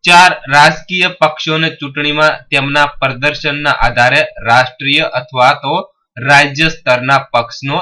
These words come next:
દરજ્જો આપવો. પાંચ, ચૂંટણીની આચારસંહિતા તૈયાર કરવી. છ, સંસદના સભ્યોની ગેરલાયકાત સંબંધી બાબતોમાં રાષ્ટ્રપતિને તથા રાજ્ય વિધાનમંડળના સભ્યોની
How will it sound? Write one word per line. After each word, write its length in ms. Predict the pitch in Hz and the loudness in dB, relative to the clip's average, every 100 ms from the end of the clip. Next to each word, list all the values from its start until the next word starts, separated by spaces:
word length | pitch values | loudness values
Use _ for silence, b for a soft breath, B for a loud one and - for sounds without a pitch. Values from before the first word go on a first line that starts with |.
| 180 | -6
દરજ્જો 560 | 117 127 139 135 117 170 | -6 -4 -2 -4 -4 -6
આપવો. 640 | - 110 117 101 90 - _ _ _ _ _ _ _ _ _ | 0 -2 -2 -10 -14 -14 _ _ _ _ _ _ _ _ _
પાંચ, 360 | 170 180 160 - - _ - | 4 4 4 0 -18 _ -10
ચૂંટણીની 540 | 143 147 156 156 160 | -6 -4 -2 0 -2
આચારસંહિતા 920 | - 107 110 139 131 139 131 139 143 | -2 -4 -4 -4 -4 -4 -6 -2 -2
તૈયાર 380 | 135 131 135 135 | -2 0 2 0
કરવી. 480 | 135 135 131 139 - _ - - - - _ _ - - _ _ | 0 -4 -4 -6 -10 _ -20 -20 -20 -20 _ _ -20 -20 _ _
છ, 160 | - 170 170 151 - - | -6 -2 0 -2 -8 -14
સંસદના 680 | - 151 156 165 151 156 | -8 -6 -6 -8 -4 -4
સભ્યોની 680 | 156 151 131 131 143 143 120 | -4 -6 -6 -4 -2 -4 -4
ગેરલાયકાત 760 | 113 135 131 127 127 127 135 135 - - | -2 0 2 2 2 2 0 0 -2 -12
સંબંધી 420 | 127 131 123 113 | -6 -4 -4 -2
બાબતોમાં 920 | 110 117 131 131 120 113 127 180 _ - 113 123 | -2 -2 -4 -6 -6 -2 -2 -2 _ -18 -6 0
રાષ્ટ્રપતિને 920 | 135 139 - 151 147 139 143 147 151 | 0 0 -8 -8 -8 -8 -6 -6 -6
તથા 500 | 151 151 127 - - 120 | -6 -2 0 0 -4 0
રાજ્ય 380 | 135 139 135 156 | 0 0 -2 -2
વિધાનમંડળના 800 | 139 127 139 131 123 127 127 123 | -2 -2 -2 -4 -4 -4 -4 -6
સભ્યોની 720 | - 127 113 120 120 160 | -8 -10 -8 -8 -4 -4